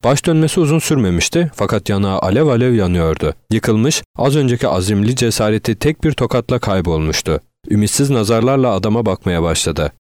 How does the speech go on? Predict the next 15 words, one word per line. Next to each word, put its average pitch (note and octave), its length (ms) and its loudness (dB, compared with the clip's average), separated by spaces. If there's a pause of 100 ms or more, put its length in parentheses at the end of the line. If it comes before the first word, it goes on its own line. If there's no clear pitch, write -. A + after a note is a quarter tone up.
Katil F2+ 340 -2 (220)
kendinden G2 440 0
son C3+ 240 0
derece C3 280 2
emindi. E2+ 440 0 (140)
Sanki C3 300 -2
kız C#3+ 220 -2
Bodrum'da A#2+ 460 0
değilmiş G#2+ 380 0
gibi F#2+ 280 -2 (160)
fütursuzca D3 560 0
hareketlerle B2+ 680 0
bir A2+ 60 0
şeyler G#2 340 0
yapıyordu. D#2 640 -2